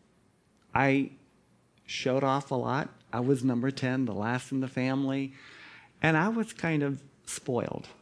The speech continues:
I hope I have moved beyond that. I had a temper.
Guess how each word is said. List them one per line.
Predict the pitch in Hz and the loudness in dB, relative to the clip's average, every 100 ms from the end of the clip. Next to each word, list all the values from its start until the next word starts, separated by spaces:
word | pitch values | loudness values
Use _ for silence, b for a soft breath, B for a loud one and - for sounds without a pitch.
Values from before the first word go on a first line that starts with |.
| _ _ _ _ _ _ _ _ b b b b - | _ _ _ _ _ _ _ _ b b b b -4
I | 196 | -2
hope | 208 196 220 190 | 0 0 -2 0
I | 180 | 2
have | 170 139 | 2 2
moved | 131 143 165 156 131 | 0 0 0 -2 -2
beyond | 143 135 117 117 117 | 2 4 2 2 0
that. | 90 - - - - - - - _ _ _ _ _ _ _ _ _ _ _ _ _ _ _ b b b b b b _ _ _ _ _ _ _ _ _ _ _ _ 127 | 0 -6 -12 -14 -18 -20 -20 -20 _ _ _ _ _ _ _ _ _ _ _ _ _ _ _ b b b b b b _ _ _ _ _ _ _ _ _ _ _ _ 0
I | 131 | 2
had | 131 131 | 2 0
a | |
temper. | 131 160 165 - 101 | -4 -4 -4 -8 -14